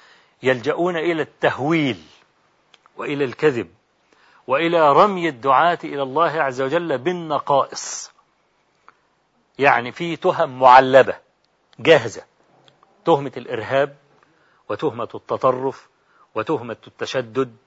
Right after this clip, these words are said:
الكلام ده كل دي تهم، تهم معلبة، وأنهم يحرمون ما أحل الله، لدرجة أنه يعني، آه، قيل لي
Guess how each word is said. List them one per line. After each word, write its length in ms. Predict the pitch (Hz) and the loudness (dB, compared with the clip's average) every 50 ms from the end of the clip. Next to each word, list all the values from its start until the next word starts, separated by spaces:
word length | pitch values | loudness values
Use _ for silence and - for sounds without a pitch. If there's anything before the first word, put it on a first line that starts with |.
| _ _ _ _ _ _ _ - | _ _ _ _ _ _ _ -18
الكلام 380 | 139 - - 139 139 170 170 | -12 -6 -2 -2 0 0 -2
ده 100 | 156 156 | -4 -6
كل 320 | 139 - - 208 190 180 175 | -6 -4 -4 -4 -4 -4 -4
دي 160 | 143 196 202 | -4 -6 -8
تهم، 420 | - 185 180 143 131 151 143 139 | -6 -6 -6 -6 -6 -8 -10 -10
تهم 340 | 131 - 180 180 156 160 139 | -4 0 2 2 2 2 2
معلبة، 480 | 131 123 120 123 131 135 143 120 104 - _ _ _ _ _ _ _ _ - | 4 4 4 6 6 4 4 4 2 -2 _ _ _ _ _ _ _ _ -2
وأنهم 340 | 117 131 165 170 170 156 | -2 0 0 -2 -4 -2
يحرمون 540 | 147 - - 147 143 131 143 151 170 160 147 | -4 -4 -4 -4 -4 -4 -6 -6 -4 -4 -4
ما 200 | 135 135 135 139 | -4 -4 -4 -6
أحل 280 | - - - 160 151 147 | -6 -4 -4 -4 -2 -2
الله، 340 | 135 131 135 151 165 156 - - - - - - _ - | -2 0 2 2 2 0 -2 -8 -20 -20 -20 -20 _ -4
لدرجة 760 | 131 139 139 190 208 202 196 175 170 165 - - 170 160 156 | -2 0 4 4 4 4 4 2 0 -4 -4 -6 -6 -6 -6
أنه 540 | 156 160 160 156 147 139 143 147 139 139 139 | -6 -6 -4 -2 -2 -2 -2 -6 -6 -4 0
يعني، 520 | 139 139 127 123 127 127 127 131 131 127 | 2 2 2 2 0 -2 -8 -10 -10 -8
آه، 240 | 127 127 123 127 123 | -8 -6 -6 -6 -8
قيل 480 | 120 - - 190 185 180 170 165 160 156 | -10 -8 -8 -6 -4 -2 0 0 0 0
لي 260 | 170 190 190 190 | -2 -6 -6 -10